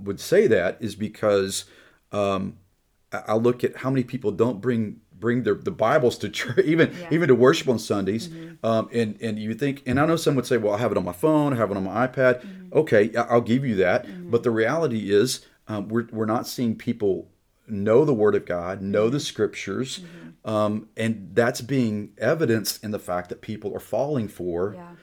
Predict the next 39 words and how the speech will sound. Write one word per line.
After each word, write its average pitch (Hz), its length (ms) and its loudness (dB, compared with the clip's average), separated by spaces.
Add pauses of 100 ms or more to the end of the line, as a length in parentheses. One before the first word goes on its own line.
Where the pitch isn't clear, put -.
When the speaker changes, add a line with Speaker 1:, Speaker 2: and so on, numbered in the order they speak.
(120)
Speaker 1:
deceptive - 640 -4
teachings 107 580 -10
Speaker 2:
Yeah. - 80 -16
Speaker 1:
or 117 120 2
deceptive 98 600 -6
things. 92 540 -6
Speaker 2:
Mm-hmm. - 160 -14
Speaker 1:
Or, 110 320 4 (320)
and, 117 200 0
and, 117 200 -2
and 110 100 -2
I 107 60 -2
think 131 240 -2
it's - 120 -10
imperative 107 640 0
that 80 120 -6
we 104 120 -6
spend 110 280 -4
time 98 240 -6
knowing 95 240 -2
God's 87 260 -4
Word. 117 280 4
Speaker 2:
Mm-hmm. 170 220 -16
Speaker 1:
I - 40 -18
think 127 100 0
it - 20 2
was 113 100 0
Tim 127 160 0
Challis 117 360 -2
that - 80 -12
said 101 260 -2
this, 104 300 0 (280)
was 104 160 -2
talking 107 340 0
about 95 260 -2
the 107 60 -4
Bank 104 260 0
of 92 100 -4
Canada 104 520 2